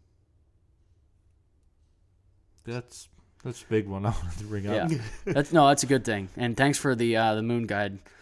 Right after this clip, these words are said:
Speaker 2: talk. That was really good, and I'm sure
Speaker 1: Well, I
Speaker 2: everybody
Speaker 1: just
Speaker 2: got a lot out of that.
Speaker 1: <laughs> I just, I remember last year we were up at camp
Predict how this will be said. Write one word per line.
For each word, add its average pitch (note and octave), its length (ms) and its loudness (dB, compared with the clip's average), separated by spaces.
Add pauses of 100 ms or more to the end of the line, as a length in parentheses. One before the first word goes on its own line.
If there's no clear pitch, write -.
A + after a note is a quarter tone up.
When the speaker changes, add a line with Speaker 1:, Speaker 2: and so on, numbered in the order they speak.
(400)
Speaker 2:
talk. G2 340 0 (100)
That A#2 140 2
was G#2 200 0
really A2 240 2
good, G#2+ 160 2
and G2+ 120 -2
I'm G2 80 -4
sure C#3 180 6
Speaker 1:
Well, D3+ 100 8
I B2+ 40 2
Speaker 2:
everybody D3 240 6
Speaker 1:
just D3+ 180 8
Speaker 2:
got G#2 60 0
a G2+ 40 -2
lot G2+ 200 2
out G2 140 -2
of F#2 60 -6
that. F2+ 240 -10 (320)
Speaker 1:
<laughs> C3+ 280 4
I F3+ 40 8
just, - 520 4
I C#3 80 6
remember D3 420 4
last C3+ 420 2
year B2+ 160 2
we B2+ 140 2
were B2 160 2
up B2+ 240 0
at A#2+ 280 -4
camp B2 380 -4